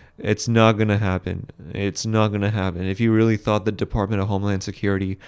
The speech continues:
was that bad under Trump, best believe it will be worse under an establishment politician. Best believe. Uh, so yeah, that Biden will be inaugurated. And again, I'm not against the Department of Homeland Security. I'm not against ice. I, I, again,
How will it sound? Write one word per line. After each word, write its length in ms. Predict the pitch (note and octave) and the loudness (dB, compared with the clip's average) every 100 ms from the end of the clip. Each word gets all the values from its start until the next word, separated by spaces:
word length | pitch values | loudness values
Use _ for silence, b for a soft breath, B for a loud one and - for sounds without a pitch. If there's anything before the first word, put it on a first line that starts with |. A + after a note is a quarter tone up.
| B B | B B
was 200 | G#2+ G2+ | 0 2
that 280 | G2 F#2+ F2+ | 4 4 4
bad 220 | F#2 F#2+ | 2 2
under 180 | F#2 F#2 | 0 -4
Trump, 400 | - G2 F#2 - - b b | -4 -4 -4 -6 -10 b b
best 360 | - B2 A#2+ - | 4 6 4 2
believe 480 | A2+ G#2 G#2 G2 F#2 | 2 2 2 2 2
it 80 | G2 | 2
will 160 | G2 | 2
be 140 | G2 G2+ | 2 0
worse 380 | F#2+ F#2+ F#2 - | 2 0 -2 -4
under 300 | G2+ G2 F#2+ | -2 0 0
an 80 | F2+ | -2
establishment 640 | - F#2 F2+ F#2 - F2+ | -4 -2 -2 -2 -4 -4
politician. 640 | F#2+ F2+ F2+ - - - - b b b | -2 -2 -4 -8 -12 -18 -20 b b b
Best 500 | G#2 A2 A#2+ - G2+ | 4 4 4 0 -2
believe. 540 | G#2 G2+ F#2+ F2+ - - B B B B B - | 0 0 -2 -6 -12 -8 B B B B B -4
Uh, 340 | G#2+ F#2+ F#2 F2+ | -2 -2 -2 -4
so 180 | - A2 | 0 2
yeah, 240 | G2+ F2+ | 2 0
that 300 | F#2+ F#2 G#2 | -4 -6 4
Biden 320 | A2 G2+ G2 | 6 6 4
will 100 | G2 | 0
be 140 | F#2+ F#2+ | 0 0
inaugurated. 640 | F2+ F2+ F2+ F2+ F2 G2+ | 2 0 0 0 0 4
And 80 | B2+ | 4
again, 160 | G#2 | 4
I'm 100 | F#2 | 2
not 160 | F#2+ F2+ | 2 2
against 440 | F#2+ F2+ F2+ - - _ - | 0 -2 -4 -12 -16 _ -4
the 60 | G2+ | -2
Department 420 | G#2 G#2 F#2+ F#2 | 0 2 2 0
of 60 | |
Homeland 320 | G2+ F#2 F2+ - | 0 0 -2 -4
Security. 360 | - F2+ F2+ | -4 -2 -2
I'm 100 | F#2+ | 0
not 160 | F#2+ F#2 | 2 0
against 360 | F2 F2+ - | -2 -4 -4
ice. 340 | E2+ F2 - - b b b b b | -6 -8 -8 -12 b b b b b
I, 120 | - G2+ | -2 0
I, 300 | - F#2+ - - - - | 2 -2 -4 -12 -14 -6
again, 440 | G#2+ F2+ B2+ D3 | -4 -4 -6 -12